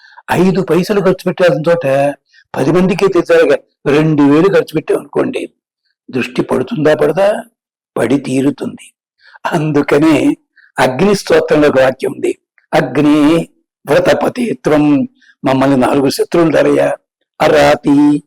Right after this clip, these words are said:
అంటే మేము మంచి పని చేస్తా అంటే అడ్డం కొడతాడు వాడు, దిప్స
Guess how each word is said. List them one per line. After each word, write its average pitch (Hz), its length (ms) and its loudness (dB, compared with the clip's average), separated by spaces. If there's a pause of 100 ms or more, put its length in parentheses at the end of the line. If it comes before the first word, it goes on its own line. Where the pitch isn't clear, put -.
(240)
అంటే 160 240 0
మేము 151 160 2
మంచి 143 280 0
పని 170 240 4
చేస్తా 160 220 2
అంటే 160 240 0 (220)
అడ్డం 147 380 0
కొడతాడు 165 420 2
వాడు, - 180 -2 (420)
దిప్స 185 420 -4